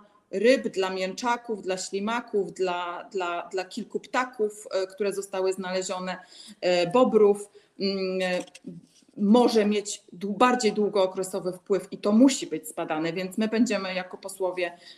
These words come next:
na pewno, em, pilnować też tego tematu, żeby Ministerstwo Zdrowia, y, też w tym, y, w tym zakresie się, y, jakby wzięło swoją część odpowiedzialności i też to monitorowało.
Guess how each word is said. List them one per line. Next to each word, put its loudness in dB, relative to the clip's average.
na -2
pewno, 0
em, 0
pilnować 0
też -4
tego -4
tematu, -6
żeby -2
Ministerstwo 0
Zdrowia, 0
y, 4
też 0
w -20
tym, -4
y, -8
w -18
tym 0
zakresie -2
się, -2
y, 2
jakby 2
wzięło 4
swoją -2
część -8
odpowiedzialności -6
i -18
też -8
to -6
monitorowało. -2